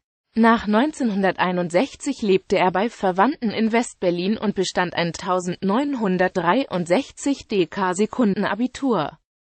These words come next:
Er studierte an der Freien Universität zunächst Chemie, später Soziologie. Neunzehnhundertsiebenundsechzig trat Raspe dem Sozialistischen Deutschen Studentenbund bei und wurde Mitbegründer der Kommune zwei.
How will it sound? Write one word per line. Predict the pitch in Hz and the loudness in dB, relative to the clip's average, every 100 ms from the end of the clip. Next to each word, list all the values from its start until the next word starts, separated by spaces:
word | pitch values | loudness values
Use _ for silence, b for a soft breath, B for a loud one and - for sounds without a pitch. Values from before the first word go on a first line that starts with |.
| - | 0
Er | 220 220 | 2 2
studierte | - 208 208 196 220 202 | 0 2 4 4 2 0
an | 180 175 | 0 0
der | 165 | 0
Freien | - 190 285 | 4 4 4
Universität | 277 269 240 233 214 214 190 151 - | 2 2 4 2 0 -4 -2 -2 -2
zunächst | 170 175 208 - | -2 0 -2 -4
Chemie, | - 180 175 247 311 | -4 -2 2 0 0
später | - - 185 165 185 170 | -6 -4 -2 0 0 0
Soziologie. | 170 - 175 175 226 196 247 196 131 _ _ _ | -2 -4 -2 2 0 0 -2 -4 -8 _ _ _
Neunzehnhundertsiebenundsechzig | 220 240 294 330 294 247 233 - 220 254 277 190 175 160 - - 240 - | 2 2 2 0 2 2 2 -2 -2 -2 0 -4 -2 -4 -4 -6 -6 -6
trat | - 175 160 151 | -6 -2 -2 -2
Raspe | 156 165 - 214 226 | -2 -2 -4 -4 0
dem | 180 180 | 0 0
Sozialistischen | 175 175 - 165 165 - 208 - 175 | -2 -6 -2 -2 -2 -4 -6 -4 -2
Deutschen | 160 147 - 190 | 0 -2 -2 -6
Studentenbund | - 196 180 170 - 185 170 160 - | -4 -2 2 2 0 -4 -2 -2 -4
bei | 180 247 | -4 -2
und | 208 175 | -4 2
wurde | 196 208 | 4 4
Mitbegründer | 208 285 - 294 202 185 175 190 | 2 -2 -2 -2 2 2 2 -2
der | 170 160 | -2 -4
Kommune | - 185 190 220 269 269 | -2 0 2 2 2 -2
zwei. | - 262 196 143 | -2 -2 -2 -4